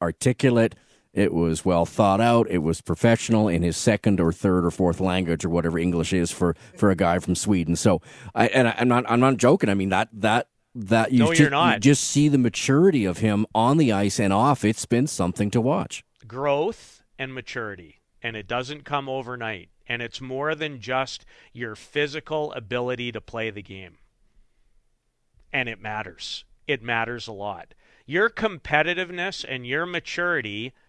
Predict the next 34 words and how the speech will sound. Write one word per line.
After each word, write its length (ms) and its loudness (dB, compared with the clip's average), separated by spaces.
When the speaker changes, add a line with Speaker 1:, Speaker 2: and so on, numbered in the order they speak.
Speaker 2:
listen, 400 -2
i-, 20 2
if 300 0
you 160 -4
want 200 -2
to 40 -4
say 320 0
anything 640 -4
about 400 -2
this 240 -8
group, 460 -16
and 160 -2
I'll 140 2
never 360 2
forget 600 0
Derek 380 0
Ryan's 600 -2
line 680 -6
about 580 2
this 240 -2
group 360 -8
after 360 -2
Game 400 -6
Four 420 -6
of 220 -10
last 340 -2
spring's 460 -14
playoff 520 -6
when 140 -12
they 140 -6
let 180 -4
a 80 -8
two 240 -8
nothing 460 -4